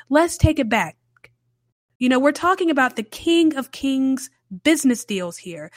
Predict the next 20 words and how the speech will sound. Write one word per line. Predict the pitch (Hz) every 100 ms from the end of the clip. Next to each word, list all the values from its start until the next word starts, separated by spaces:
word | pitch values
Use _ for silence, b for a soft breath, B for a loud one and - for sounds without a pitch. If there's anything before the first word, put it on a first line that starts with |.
| B B
Let's | 240 294 320 -
take | 311 302
it | 277 214
back. | 190 156
Let's | 226 262 254 -
take | - 285 -
these | 240 196
giants | 185 208 247 247 175 156 - - - _ _ _ _ _ _ _ _ _ _ _ _ _ -
who | 294
were | 277
once | 247 277 277 220
giants, | 220 262 233 160 - - - - _ _ _ _ _ _ _ _ _ _ _ _ _ _ _
who | 277 285
are |
still | - - 359
giants | 247 240 208 202 226
in |
their | 214 196
own | 208 202
right, | 190 180 170